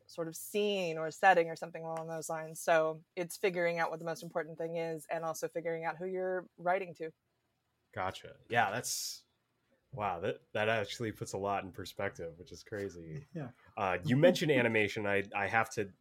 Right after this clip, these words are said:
Speaker 2: get this out of the way because you wrote one of my favorite animated films from the D C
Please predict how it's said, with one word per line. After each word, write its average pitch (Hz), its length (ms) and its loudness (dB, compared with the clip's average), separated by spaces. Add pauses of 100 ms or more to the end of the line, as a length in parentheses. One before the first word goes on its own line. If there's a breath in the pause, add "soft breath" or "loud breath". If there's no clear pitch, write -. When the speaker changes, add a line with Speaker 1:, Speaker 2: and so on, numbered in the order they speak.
(140)
Speaker 2:
get 104 140 -2
this - 160 -8
out 92 80 -2
of 90 80 -2
the 87 80 -4
way 87 360 -4
because 85 580 -8 (540 soft breath)
you 117 220 0
wrote 104 560 0 (560)
one 107 300 2
of 95 320 0 (140)
my 92 420 0 (260)
favorite 139 500 4
animated 101 520 2
films 104 300 0
from 110 100 -4
the 98 80 -4
D 98 160 -4
C 90 600 -4